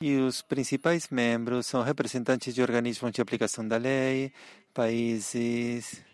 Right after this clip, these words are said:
e diferentes grupos de defesa de consumidores e proteção dos consumidores, grupos de aplicação das leis, combatem o delito, o crime e outros organismos dependendo da segurança pública.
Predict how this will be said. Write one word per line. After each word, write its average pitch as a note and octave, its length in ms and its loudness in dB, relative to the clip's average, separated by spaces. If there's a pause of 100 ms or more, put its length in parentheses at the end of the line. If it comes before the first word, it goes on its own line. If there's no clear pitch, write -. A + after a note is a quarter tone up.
(560)
e D#3 120 -6
diferentes B2 680 -2
grupos B2+ 520 0
de C3 100 -2
defesa A#2+ 580 2
de G#2+ 120 -2
consumidores A2 1120 -2
e - 60 -8
proteção D#3+ 540 0
dos A2+ 160 -2
consumidores, G#2+ 840 -2
grupos C#3 440 -2
de - 80 -2
aplicação B2 460 -4
das G#2 220 -2
leis, A#2+ 580 0 (460)
combatem B2 480 2
o C#3+ 100 0
delito, A#2 920 0
o G#2 40 -6
crime A2 480 -6
e E3 60 2
outros F3 380 -2 (400)
organismos C#3 420 2
dependendo A2+ 640 0
da G#2+ 260 4
segurança A2+ 460 -2
pública. G#2 520 -6